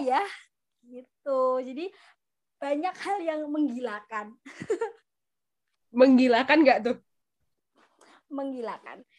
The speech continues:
Speaker 1: Cuman nggak gila dalam artian buruk semua. Ada juga yang memang prosesnya gila, tapi, oh, endingnya kayak gini. Emang harus nih jalan kayak gini tuh ditempuh,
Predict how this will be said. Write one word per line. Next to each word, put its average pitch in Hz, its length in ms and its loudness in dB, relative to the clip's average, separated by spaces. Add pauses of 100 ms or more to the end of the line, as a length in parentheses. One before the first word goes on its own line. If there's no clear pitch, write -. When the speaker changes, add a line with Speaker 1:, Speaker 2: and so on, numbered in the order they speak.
(180)
Speaker 1:
Cuman 294 340 -6 (140)
nggak 269 260 -6 (160)
gila 247 260 -4
dalam 226 480 -14 (400)
artian 240 360 -8
buruk 240 200 -10
semua. 233 480 -14
Ada 214 240 -14
juga 247 240 -12
yang 220 360 -10 (680)
memang 254 240 -8
prosesnya 240 400 -12
gila, 247 300 -4 (100)
tapi, 294 240 -10
oh, 349 80 -4
endingnya 247 560 -8
kayak 226 240 -10
gini. 240 400 -12
Emang 277 240 -8
harus 339 480 -4
nih 302 160 -6
jalan 247 260 -4
kayak 254 220 -4
gini 262 260 -8
tuh 320 140 -8
ditempuh, 294 600 -8